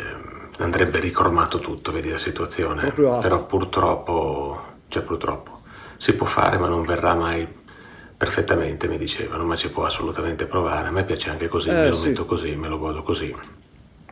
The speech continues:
Speaker 1: e mi va bene così.
Speaker 2: Tienilo così perché ricromare, cioè, significa <clears throat> riportare del ma-, del materiale, no? Una, una, un, un velo che però poi va a cancellare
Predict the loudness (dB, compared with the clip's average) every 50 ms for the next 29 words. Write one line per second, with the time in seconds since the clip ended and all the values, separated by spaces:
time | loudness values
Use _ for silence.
0 | -12 -6 -6 -4 0 2 2 4 4 4 2 2 -2 -2 -4 -4 -4 -6 -6 -8
1 | -10 -16 _ _ _ 6 8 8 10 10 8 8 8 8 6 6 4 4 4 4
2 | 4 6 4 2 2 2 -4 -16 -20 -20 -20 -20 -20 -20 -20 -18 -6 0 2 2
3 | 2 4 4 4 4 4 4 2 4 4 6 6 6 6 6 4 2 0 0 0
4 | 0 0 0 0 0 2 2 2 2 2 -2 -6 -6 -4 -4 -6 -6 -6 -6 -2
5 | -2 0 0 2 0 0 2 2 2 4 4 4 4 6 6 6 6 6 4 2
6 | 0 -2 -2 -2 2 4 4 4 4 2 0 2 2 4 4 4 2 2 -2 -4
7 | -4 -2 -2 -2 -4 -4 -6 -6 -4 -4 -2 -2 0 0 0 -2 -2 -2 -4 -4
8 | -2 -2 -2 -2 0 4 6 6 6 6 6 6 4 2 0 -6 -16 -20 -20 -20
9 | -18 _ -4 -2 0 2 2 4 6 6 6 6 6 4 4 2 0 0 0 0
10 | 0 2 2 4 4 4 4 6 6 6 4 2 -2 -10 -18